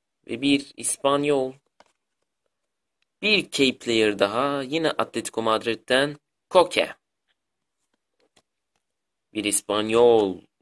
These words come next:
Oo, goal machine. Alvaro Morata. Juve'den seksen altı hücum gücü. İki bin on dört, iki bin on beş sezonunda maç başına sıfır nokta otuz üç gol.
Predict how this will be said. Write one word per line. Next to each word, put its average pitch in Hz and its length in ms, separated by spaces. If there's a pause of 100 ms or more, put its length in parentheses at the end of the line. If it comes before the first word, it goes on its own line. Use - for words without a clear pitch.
(200)
Oo, 113 800 (120)
goal 175 320
machine. 107 880 (400)
Alvaro 120 840
Morata. 101 840 (680)
Juve'den 101 840 (800)
seksen 98 440
altı 98 280
hücum 101 280
gücü. 98 420 (100)
İki - 260
bin 135 120
on 160 200
dört, 147 240
iki - 200
bin 139 100
on 165 280
beş 143 140
sezonunda 120 680
maç 127 380
başına 127 300
sıfır 147 380
nokta 135 280
otuz 127 440
üç 156 180
gol. 95 280